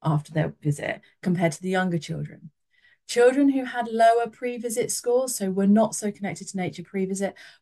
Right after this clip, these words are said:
were likely to experience much more positive connections to nature post-walk.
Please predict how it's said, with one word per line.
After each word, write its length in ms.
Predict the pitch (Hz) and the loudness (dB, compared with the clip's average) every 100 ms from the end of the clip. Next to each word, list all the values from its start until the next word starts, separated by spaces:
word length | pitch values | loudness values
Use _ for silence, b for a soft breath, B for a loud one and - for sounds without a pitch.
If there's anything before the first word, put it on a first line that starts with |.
| - | -2
were 120 | 196 | 4
likely 500 | 196 202 202 - 214 | 6 6 4 0 -8
to 140 | - | -6
experience 400 | 196 - 180 156 202 | -6 -4 -6 -2 4
much 560 | 214 220 233 - - | 6 8 6 2 -4
more 100 | 190 | -10
positive 460 | 165 160 151 156 147 | -6 -8 -6 -8 -8
connections 600 | 165 151 - 160 151 147 | -8 -12 -10 -6 -4 -6
to 140 | - | -6
nature 260 | 156 147 156 | -4 -4 -8
post-walk. 720 | 147 156 147 143 151 - | -8 -6 -8 -14 -18 -20